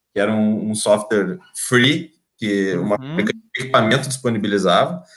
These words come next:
Speaker 1: que ele, na verdade, ele, tu co-, tu cadastrava o dispositivo ali, por exemplo, o rádio do cliente, e ele ficava, daí por S N M P, ele monitorava a C P U, memória,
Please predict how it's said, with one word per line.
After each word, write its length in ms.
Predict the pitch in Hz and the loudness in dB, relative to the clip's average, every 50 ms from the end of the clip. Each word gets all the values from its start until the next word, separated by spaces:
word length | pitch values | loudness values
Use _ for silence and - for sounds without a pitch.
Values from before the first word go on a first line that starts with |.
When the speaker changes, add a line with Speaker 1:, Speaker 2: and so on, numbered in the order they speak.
| - _ _ - | -20 _ _ -2
Speaker 1:
que 80 | - 151 | 0 2
ele, 140 | 151 160 | 2 4
na 160 | 156 151 156 170 | 6 6 6 6
verdade, 480 | 185 196 180 151 147 151 175 175 185 | 6 6 6 8 6 6 6 6 4
ele, 260 | 180 180 180 175 170 170 170 | 4 4 4 4 2 0 -2
tu 100 | 180 170 | -6 -4
co-, 200 | - 175 - - | 0 0 -2 -2
tu 180 | - - 131 | -4 -6 -2
cadastrava 640 | - 151 143 143 127 - - 151 143 151 165 170 185 | 0 2 2 2 2 0 0 2 2 2 4 2 2
o 60 | 170 | 0
dispositivo 680 | - - - 160 156 143 147 135 131 - 151 160 151 147 | 0 -2 -2 0 0 0 0 0 -2 -2 0 0 2 2
ali, 240 | 131 135 165 190 185 | 2 4 2 2 2
por 120 | 151 127 | 2 0
exemplo, 280 | 120 117 123 123 123 131 | 2 2 0 0 -2 -2
o 220 | 127 117 123 120 | -2 -2 -2 0
rádio 320 | 110 123 127 139 135 139 135 | 2 4 4 4 4 0 -4
do 100 | 131 131 | -6 -6
cliente, 520 | 135 131 123 120 127 151 180 180 - - _ _ _ _ _ - | -6 -4 -2 -2 -2 -2 -2 -4 -6 -8 _ _ _ _ _ -2
e 80 | 151 | 2
ele 160 | 151 156 165 160 | 2 2 2 2
ficava, 840 | 165 - - 156 151 156 156 165 170 165 160 151 143 143 135 - 120 | 0 0 4 6 6 6 6 6 6 6 6 6 6 4 2 0 0
daí 120 | 127 135 139 | 0 0 2
por 140 | 147 156 151 | 2 2 0
S 160 | 147 - - | 0 0 -2
N 80 | 151 151 | -2 -2
M 200 | 151 156 156 156 | -2 -4 -4 -2
P, 80 | 165 | 0
ele 180 | 170 190 196 180 | 2 2 2 2
monitorava 840 | 160 143 143 135 127 143 131 123 123 131 135 131 135 123 117 110 104 | 0 0 0 0 0 2 4 4 4 4 4 2 2 2 2 0 0
a 40 | 101 | -2
C 160 | - - 120 | -4 -6 -6
P 180 | - - 151 156 | -4 0 0 2
U, 300 | 160 175 190 180 160 135 | 2 2 0 0 0 0
memória, 760 | 127 120 117 117 117 123 139 160 165 165 165 165 160 160 | 0 0 0 0 0 0 2 2 2 2 2 2 0 -2